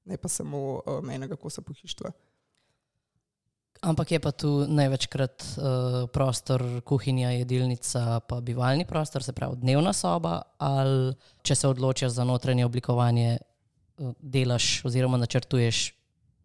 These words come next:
Speaker 2: celotno hišo, vse prostore. Tako, razmerje tega, celoten objekt ali pa sem zdaj ti ta glavni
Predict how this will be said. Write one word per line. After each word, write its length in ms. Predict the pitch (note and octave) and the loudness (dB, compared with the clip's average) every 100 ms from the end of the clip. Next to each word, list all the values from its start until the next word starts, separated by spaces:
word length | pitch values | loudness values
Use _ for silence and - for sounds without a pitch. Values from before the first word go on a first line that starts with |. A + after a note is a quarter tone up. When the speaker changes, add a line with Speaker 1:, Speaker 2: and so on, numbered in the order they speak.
| _ | _
Speaker 2:
celotno 480 | - C#3 C3 - B2 | 4 6 6 4 -2
hišo, 300 | - - A#2+ - | -4 -4 -4 -6
vse 260 | A#2+ - A#2+ | -4 -2 -2
prostore. 460 | B2 - A#2+ A2+ - _ - | -4 -4 -4 -6 -8 _ 0
Tako, 240 | D#3+ C3 | 2 2
razmerje 540 | C#3 C#3 C#3+ C#3 C3+ A#2+ | 2 4 6 6 6 2
tega, 480 | - C3+ A#2+ A#2 A2+ - _ _ - | 4 4 4 2 0 -8 _ _ 2
celoten 480 | C#3+ D3 D3 D3 C3+ | 6 8 8 6 2
objekt 580 | B2 C3 A#2+ - - - | 4 2 2 -4 -18 -6
ali 200 | C3 A#2+ | -2 0
pa 100 | A#2+ | 0
sem 380 | - B2 A2+ A#2+ - | 0 0 0 -4 -6
zdaj 200 | A#2+ A#2 | -4 -4
ti 200 | - A#2 | -6 -4
ta 140 | B2 | 2
glavni 400 | C3 A2+ A2+ | 4 4 2